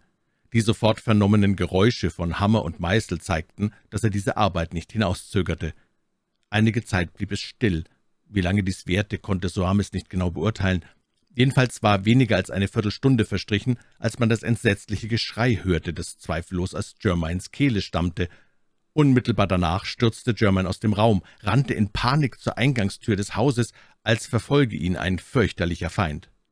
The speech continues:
Der Ausdruck auf seinem Gesicht, das im Normalzustand schon abstoßend genug wirkte, war kaum zu beschreiben. Als er die Haustür fast erreicht hatte, schien ihm etwas einzufallen. Er wandte sich um und verschwand auf der Treppe,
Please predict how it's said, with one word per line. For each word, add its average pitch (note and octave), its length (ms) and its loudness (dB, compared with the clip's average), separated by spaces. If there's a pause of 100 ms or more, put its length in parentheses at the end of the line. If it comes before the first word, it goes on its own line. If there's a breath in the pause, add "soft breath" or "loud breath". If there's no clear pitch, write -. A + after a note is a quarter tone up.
(540)
Der - 120 0
Ausdruck A2+ 380 0
auf F2+ 80 -2
seinem F#2+ 260 0
Gesicht, G2 480 -4
das E2+ 140 -6
im E2+ 100 -4
Normalzustand F#2+ 800 -2
schon G2 140 -6
abstoßend G2+ 540 -4
genug G#2 300 -2
wirkte, G2 340 -2 (240 soft breath)
war G#2+ 120 -4
kaum F2 240 -2
zu - 120 -6
beschreiben. F#2+ 600 -4 (640)
Als A2 160 -2
er B2+ 60 2
die A#2+ 100 4
Haustür A#2 400 0
fast - 300 -4
erreicht F2 420 -2
hatte, F#2 240 -4 (180 soft breath)
schien C3+ 280 -2
ihm C#3+ 120 2
etwas - 320 -4
einzufallen. F#2+ 680 -2 (340 soft breath)
Er G#2+ 100 0
wandte A#2 200 2
sich G#2 220 -6
um C#3+ 160 4
und B2+ 120 0
verschwand G#2+ 360 0
auf D#2+ 80 -4
der - 160 -6
Treppe, G#2+ 400 -2